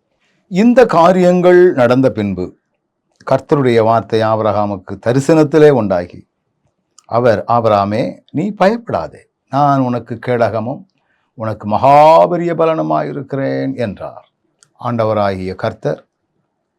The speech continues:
ஆபிரகாமுக்கு தரிசனத்தின் மூலமாய் பேசுகிற ஒரு வார்த்தை. இந்த தரிசனம் எப்போ வருகிறது அப்படின்னா,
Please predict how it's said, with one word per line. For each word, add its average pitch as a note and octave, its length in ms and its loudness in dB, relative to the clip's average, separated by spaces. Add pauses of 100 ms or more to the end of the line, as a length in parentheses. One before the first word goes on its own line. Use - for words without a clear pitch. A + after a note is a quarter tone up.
ஆபிரகாமுக்கு C3 800 -2 (240)
தரிசனத்தின் D3 720 -4
மூலமாய் B2 420 -4
பேசுகிற A#2+ 540 -6
ஒரு C#3 140 0
வார்த்தை. C#3 460 0 (1120)
இந்த C#3+ 240 -2
தரிசனம் F3+ 580 0
எப்போ B2 280 0
வருகிறது A2+ 520 0
அப்படின்னா, F#2 480 -10